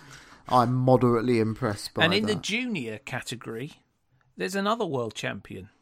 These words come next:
Speaker 2: Stephen Colley, who was the reigning junior kickstart champion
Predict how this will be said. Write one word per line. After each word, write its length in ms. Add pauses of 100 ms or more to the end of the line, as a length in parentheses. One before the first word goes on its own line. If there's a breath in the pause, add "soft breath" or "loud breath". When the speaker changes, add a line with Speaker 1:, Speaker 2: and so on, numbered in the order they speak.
Speaker 2:
Stephen 560
Colley, 440
who 200
was 200
the 120
reigning 720 (340)
junior 320
kickstart 640
champion 560